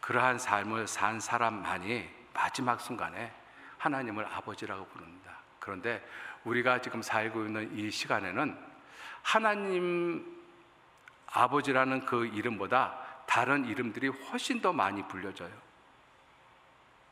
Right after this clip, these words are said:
에이아이 비서의 이름들, 지니아, 쉬리아, 하이 빅스비, 헤이 구글, 이러한 말, 이러한 이름들이 훨씬 많이 불러집니다. 그죠? 그 사람들 마지막 그렇게 부르다가 마지막에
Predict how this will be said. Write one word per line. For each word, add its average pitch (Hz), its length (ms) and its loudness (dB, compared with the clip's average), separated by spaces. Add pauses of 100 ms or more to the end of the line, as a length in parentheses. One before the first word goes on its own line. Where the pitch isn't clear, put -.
(760)
에이아이 165 500 6
비서의 139 460 4
이름들, 92 400 -4 (400)
지니아, 143 560 4 (300)
쉬리아, 147 580 4 (260)
하이 185 280 8
빅스비, 170 440 0 (520)
헤이 202 180 8
구글, 185 360 4 (520)
이러한 190 340 8
말, 160 320 6
이러한 175 300 8
이름들이 143 300 2
훨씬 285 340 4
많이 233 220 8
불러집니다. 95 640 -4 (480)
그죠? 127 240 -2 (400)
그 170 100 2
사람들 220 300 8
마지막 175 400 6
그렇게 170 320 4
부르다가 135 540 6
마지막에 160 640 6